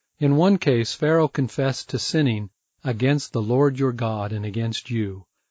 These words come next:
and asked for forgiveness, and then quickly reverted to his previous hardness of heart. See Exodus ten sixteen through twenty. This was his pattern, and it wasn't going to change.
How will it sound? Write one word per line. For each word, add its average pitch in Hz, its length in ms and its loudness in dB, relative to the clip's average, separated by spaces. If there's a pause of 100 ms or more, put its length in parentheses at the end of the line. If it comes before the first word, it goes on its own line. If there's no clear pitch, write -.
(120)
and 120 160 -2
asked 127 420 -2
for 123 200 -4
forgiveness, 107 760 -6 (480)
and 120 160 0
then 123 160 2
quickly 156 360 -2
reverted 127 460 -2
to 120 100 -6
his 101 160 -4
previous 117 460 -6
hardness 110 380 -8
of 113 120 -8
heart. 101 360 -16 (460)
See 117 260 -4
Exodus 110 460 -6
ten 104 320 -6
sixteen 110 400 -8
through 101 160 -12
twenty. 95 380 -10 (420)
This 147 340 0
was 165 140 -2
his 160 160 -4
pattern, 107 560 -4 (380)
and 117 120 -2
it 104 120 -6
wasn't 104 340 -6
going 101 220 -8
to 95 60 -10
change. 95 580 -16